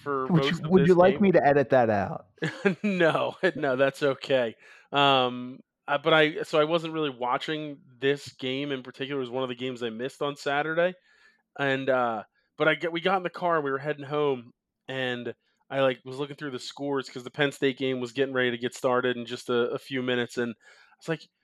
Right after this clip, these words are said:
Speaker 1: "Is Princeton really up, like, fifteen on Missouri?"
Speaker 2: Mm-hmm.
Speaker 1: And they just absolutely crushed them. Like, absolutely crushed them. That it was,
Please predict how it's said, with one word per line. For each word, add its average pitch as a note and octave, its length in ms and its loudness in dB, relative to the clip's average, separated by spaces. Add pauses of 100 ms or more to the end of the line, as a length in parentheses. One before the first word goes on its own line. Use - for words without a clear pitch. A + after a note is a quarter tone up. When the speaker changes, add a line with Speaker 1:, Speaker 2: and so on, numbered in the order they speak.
(220)
Speaker 1:
"Is F3+ 100 -2
Princeton F#4 460 -2
really D#4+ 240 4
up, D#4+ 200 0
like, A3 160 0
fifteen A#3+ 1080 0
on E3+ 240 -4
Missouri?" C3 520 2
Speaker 2:
Mm-hmm. A2+ 140 -2
Speaker 1:
And D3 120 -4
they G#3+ 160 0
just F#3 340 -4 (520)
absolutely F#3+ 760 0
crushed - 480 -4
them. - 140 -16 (260)
Like, C#3+ 200 -4
absolutely F3 640 0
crushed - 480 -8
them. - 220 -20 (220)
That D#3 260 2
it E3+ 140 4
was, D#3 360 -4